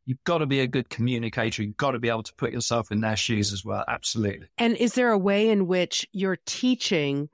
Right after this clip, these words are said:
Speaker 2: improves your playing at all?
Speaker 1: Well, they do say that the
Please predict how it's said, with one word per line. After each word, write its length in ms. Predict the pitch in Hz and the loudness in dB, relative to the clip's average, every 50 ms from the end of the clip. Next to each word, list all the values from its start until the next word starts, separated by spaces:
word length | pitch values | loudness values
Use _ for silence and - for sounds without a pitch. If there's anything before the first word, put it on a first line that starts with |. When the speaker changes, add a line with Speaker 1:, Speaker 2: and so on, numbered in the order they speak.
| _ _ - | _ _ 2
Speaker 2:
improves 920 | 196 190 180 - - - 208 190 196 208 233 247 247 - - - - - - _ _ _ _ _ _ - | 2 2 2 2 0 0 2 4 4 4 4 2 0 -6 -10 -12 -12 -16 -20 _ _ _ _ _ _ -2
your 120 | 180 165 | -2 -2
playing 680 | - - - 165 143 151 165 180 208 233 277 302 330 359 - - | -2 -2 -2 0 0 2 2 4 4 4 4 4 2 2 0 -2
at 140 | 240 240 | -4 -2
all? 280 | 254 262 277 302 330 339 - | 0 0 -2 -2 -4 -2 0
Speaker 1:
Well, 260 | 139 160 160 147 - - | 2 2 2 2 0 0
they 160 | - 139 131 | 0 0 0
do 260 | 117 120 165 180 185 | 2 2 2 2 2
say 640 | 180 - - - 165 151 135 113 113 113 117 117 - | 0 0 0 0 0 2 2 0 0 -2 -4 -6 -6
that 520 | - 117 127 135 131 120 - _ - - - - | -4 -2 0 0 0 0 -2 _ -14 -20 -18 -14
the 480 | - 101 110 131 131 127 127 127 131 131 | -10 -4 -2 0 0 0 0 0 -2 -4